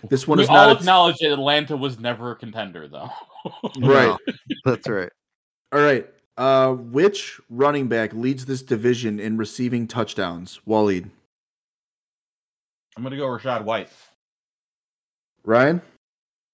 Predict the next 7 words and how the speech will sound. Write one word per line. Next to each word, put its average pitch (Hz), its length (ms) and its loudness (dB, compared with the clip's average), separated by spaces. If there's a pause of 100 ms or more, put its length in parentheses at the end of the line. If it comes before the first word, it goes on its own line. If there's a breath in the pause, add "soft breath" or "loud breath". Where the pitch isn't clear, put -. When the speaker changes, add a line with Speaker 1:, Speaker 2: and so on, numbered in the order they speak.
(1120)
Speaker 3:
I 90 180 -4
am 120 220 -2
going 92 460 -6
to 113 140 -6
go 85 680 -4 (2750)
Tyler 98 320 -2
Allgeier. 87 420 -6